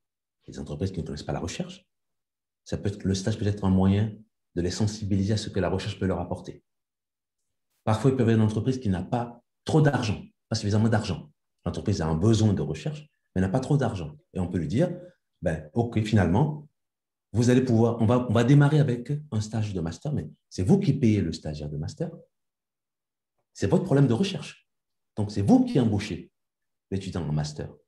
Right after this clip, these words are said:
pour, pour un stage. Vous l'embauchez, vous, vous, lui, vous, lui, vous lui versez les indemnisations prévues par la loi.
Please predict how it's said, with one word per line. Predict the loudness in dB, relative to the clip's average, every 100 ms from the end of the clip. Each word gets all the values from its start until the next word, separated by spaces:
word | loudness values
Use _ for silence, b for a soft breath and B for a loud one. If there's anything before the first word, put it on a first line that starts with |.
| _ _ _ _
pour, | -10 -10 -10
pour | -6
un | -6
stage. | -4 -6 -6 -18 _ _ _ _ _ _ _ _ -20 _ _ _
Vous | 2 4 2 -4
l'embauchez, | -4 -4 -6 -10 -8
vous, | -2 -2
vous, | -2 -4
lui, | -4 -4
vous, | 0
lui, | 2 2 0
vous | -4 -2
lui | -2
versez | -2 -6 0 0 0 -8 -18 _
les | -4 0
indemnisations | 2 2 0 -4 -4 -4
prévues | -2 -4 -4
par | -4
la | -2
loi. | -4 -6 -12